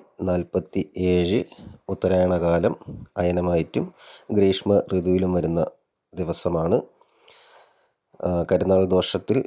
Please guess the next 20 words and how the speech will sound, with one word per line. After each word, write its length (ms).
ആ, 80
ദോഷങ്ങളൊന്നും 800
ഇല്ല 500
എന്ന് 160
പറയാൻ 280
പറ്റൂല. 320
വരുന്ന, 440
ആ, 80
പറഞ്ഞു 380
വരുമ്പോൾ 580
അതിൻ്റെ 280
കാര്യം 240
കൂടെ 140
പറയാം. 340
വാസ്തുപുരുഷൻ 600
നിദ്രയിലും 720
ഉള്ളൊരു 320
സമയമാണ് 720
പറയുന്നത്. 420
ഇന്ന് 300